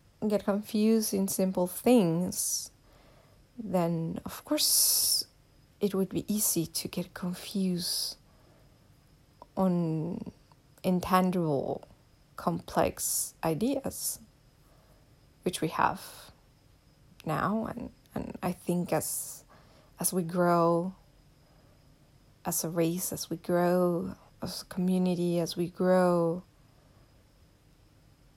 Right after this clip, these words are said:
in numbers, we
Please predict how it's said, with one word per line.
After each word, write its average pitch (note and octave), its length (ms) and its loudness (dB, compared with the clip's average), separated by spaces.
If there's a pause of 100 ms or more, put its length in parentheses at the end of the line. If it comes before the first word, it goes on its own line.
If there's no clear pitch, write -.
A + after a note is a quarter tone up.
(120)
in F3 160 0
numbers, - 760 -2 (1300)
we E3+ 1120 2